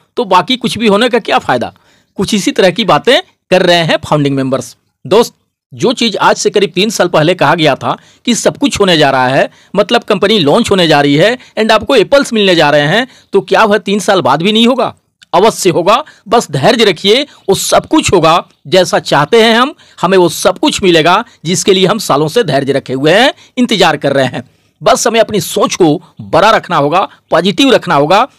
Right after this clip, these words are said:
क्योंकि सोच का अंधेरा रात के अंधेरे से भी अधिक खतरनाक होता है। हम जिंदगी में मिलने वाले चीजों को, सक्सेस को, अचीवमेंट को नहीं देख पाते हैं, समझ नहीं पाते हैं। दोस्त, कोई जीत या कामयाबी हासिल करने के लिए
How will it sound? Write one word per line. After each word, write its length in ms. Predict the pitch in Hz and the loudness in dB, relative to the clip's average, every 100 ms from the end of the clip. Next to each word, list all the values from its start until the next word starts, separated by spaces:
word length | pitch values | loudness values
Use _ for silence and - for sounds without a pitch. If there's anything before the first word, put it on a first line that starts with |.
| _ | _
क्योंकि 260 | 202 170 - | -4 -2 -2
सोच 380 | - 220 254 - | -4 -4 -4 0
का 140 | 185 | 0
अंधेरा 520 | 151 139 175 190 147 - _ - | 2 2 2 2 0 -4 _ -4
रात 320 | 151 180 202 | 0 2 0
के 160 | - 170 | -2 -2
अंधेरे 320 | 151 151 175 | 0 2 2
से 140 | 170 | 0
भी 120 | 160 | -4
अधिक 340 | - 139 156 - | -4 -2 -4 -6
खतरनाक 420 | - 131 131 127 | -4 -2 -2 -4
होता 240 | 120 139 | -4 0
है। 240 | 131 147 - _ _ - | 2 0 -2 _ _ -6
हम 120 | 160 | -4
जिंदगी 340 | 156 208 233 254 | -2 -2 0 0
में 120 | 208 | 0
मिलने 300 | 160 202 240 | 2 2 2
वाले 220 | 208 175 | 2 2
चीजों 340 | 151 196 214 226 | 0 -2 0 0
को, 160 | 165 | -2
सक्सेस 420 | - 214 - 226 | -4 -6 -4 -4
को, 80 | - | 0
अचीवमेंट 440 | 151 - 180 240 - | 0 2 0 -2 0
को 220 | 175 156 - 143 | -2 -2 -10 -2
नहीं 320 | 160 196 254 | 0 2 2
देख 160 | 190 175 | 0 0
पाते 260 | 160 170 | -2 0
हैं, 220 | 175 247 - - | 0 0 -4 -10
समझ 400 | - 233 240 202 | -2 0 2 0
नहीं 160 | 170 | 0
पाते 260 | 151 135 135 | 0 0 -2
हैं। 240 | 131 117 _ - | -4 -8 _ -2
दोस्त, 260 | 180 226 _ _ _ _ - | 0 0 _ _ _ _ -6
कोई 160 | 220 | -4
जीत 260 | 147 247 254 | 0 -2 0
या 100 | 220 | -2
कामयाबी 400 | 208 175 160 196 | 0 0 0 0
हासिल 300 | 143 151 190 | -2 -2 -2
करने 280 | 156 156 190 | 0 0 0
के 100 | 170 | 0
लिए 280 | 160 123 | 2 0